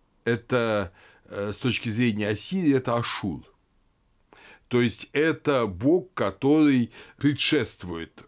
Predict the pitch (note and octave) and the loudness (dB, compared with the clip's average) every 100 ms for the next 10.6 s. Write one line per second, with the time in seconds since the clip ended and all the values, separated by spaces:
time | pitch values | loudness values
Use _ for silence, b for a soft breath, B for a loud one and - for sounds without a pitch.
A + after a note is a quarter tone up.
0 | - A2 A#2+ A#2+ F3+ A3+ - _ _ _ | -6 -2 0 0 -2 -4 -12 _ _ _
1 | - G2+ G#2 F#2 G2 F#2+ A2 C3+ G#2 F#2 | -8 -6 -6 -6 -8 -6 -6 -2 -2 -4
2 | F#2 - A2 G#2 G2 F#2+ G#2+ C#3+ G#3 G#3 | -12 -6 -4 -4 -4 -6 -6 -2 -4 -4
3 | B B B E3 D#3+ D#3+ F3+ D3 G2 B2 | B B B 0 4 6 4 0 -2 -2
4 | - G#2 - - C2+ - _ _ B B | -2 -6 -6 -8 -14 -18 _ _ B B
5 | B B C#3 C3+ D3 E3 G3 E3+ C#3+ C#3+ | B B 0 0 2 2 2 2 0 0
6 | C3 D3+ A#2 - - - G#3 G3+ F3 - | 0 0 -2 -4 -12 -4 0 0 -2 -4
7 | - - B2+ A2 - G#3 G3 - A#2 G#2 | -10 -4 -4 -2 -2 -2 -2 -4 -2 0
8 | C3+ B2+ C3 C3 - D#3 B2+ A2+ A2 G2 | 0 -2 -4 -6 -4 -6 -6 -4 -4 -2
9 | F3+ E3+ - E2+ E2+ - F#2+ G2 F2+ G#2 | -4 -4 -4 -6 -6 -10 -6 -6 -6 -10
10 | F2+ A2 A2+ B2 E2 D2 | -8 -8 -8 -8 -8 -10